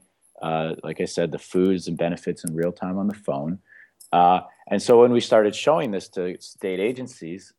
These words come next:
uh, which happened because we attended conferences at the state level, we also did some cold call emails and some cold calls with the phone.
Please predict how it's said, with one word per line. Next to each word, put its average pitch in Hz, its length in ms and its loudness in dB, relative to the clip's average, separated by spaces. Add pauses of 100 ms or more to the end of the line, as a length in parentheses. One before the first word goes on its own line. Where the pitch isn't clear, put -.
uh, 82 340 -2 (100)
which 92 180 -4
happened 95 380 2
because 92 260 -10
we 90 180 -6
attended 80 460 -8 (240)
conferences 92 840 -2 (420)
at 82 160 -8
the 87 60 -6
state - 340 0
level, 98 460 -4 (260)
we 101 100 0
also 85 320 2
did 82 180 -6
some 78 200 -12
cold 82 320 -6
call 80 260 0
emails 87 480 -6
and 78 240 -14
some 80 220 -14
cold 82 260 -2
calls 82 260 0
with 78 120 -10
the - 60 -10
phone. 82 460 -4